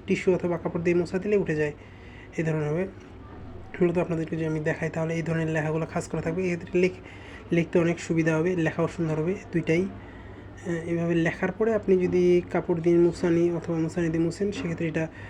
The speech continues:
উঠে যাবে, এই ধরনের হয়তো মূলত লেখা থাকবে আমাদের।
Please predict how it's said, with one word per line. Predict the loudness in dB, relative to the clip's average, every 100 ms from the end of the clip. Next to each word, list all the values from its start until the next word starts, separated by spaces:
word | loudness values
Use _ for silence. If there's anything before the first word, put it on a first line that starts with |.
| -12 0
উঠে | 2
যাবে, | 4 2 0
এই |
ধরনের | 0 0 0
হয়তো | -2 -2 -2
মূলত | -2 -2 -4 -6 -4
লেখা | -2 -2 -2 -2 -4 -12 -16 -10
থাকবে | -4 -2 0
আমাদের। | -2 -2